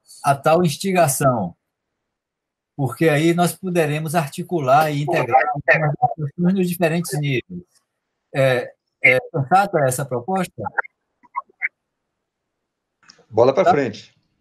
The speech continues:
Speaker 1: Então, é, aí eu passo logo pra, pra Mozart, meu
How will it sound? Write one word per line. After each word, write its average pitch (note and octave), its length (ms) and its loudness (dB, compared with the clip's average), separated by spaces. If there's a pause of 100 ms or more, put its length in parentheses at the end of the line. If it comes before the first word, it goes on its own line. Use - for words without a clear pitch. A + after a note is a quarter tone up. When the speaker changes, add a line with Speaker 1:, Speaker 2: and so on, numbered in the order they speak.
(140)
Speaker 1:
Então, G#3 480 -2
é, E3 160 4
aí F3 160 -2
eu G3+ 180 -6
passo E3+ 320 0
logo E3 380 0
pra, A#2 380 -2 (300)
pra C#3+ 120 -2
Mozart, C#3 440 2
meu G#2+ 220 -10